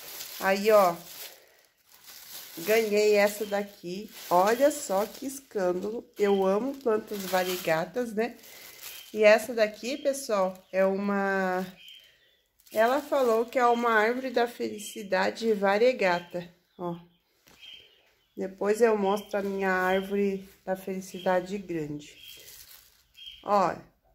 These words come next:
pessoal, ganhei um mini antúrio, ó. É, vermelho, olha só, tem até a florzinha dele.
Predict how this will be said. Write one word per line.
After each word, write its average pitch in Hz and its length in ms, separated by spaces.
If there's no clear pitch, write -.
pessoal, 185 440
ganhei 208 560
um 262 240
mini 247 420
antúrio, 233 960
ó. 180 260
É, 175 760
vermelho, 185 760
olha 170 220
só, 185 220
tem 175 240
até 180 220
a 196 80
florzinha 220 640
dele. 208 320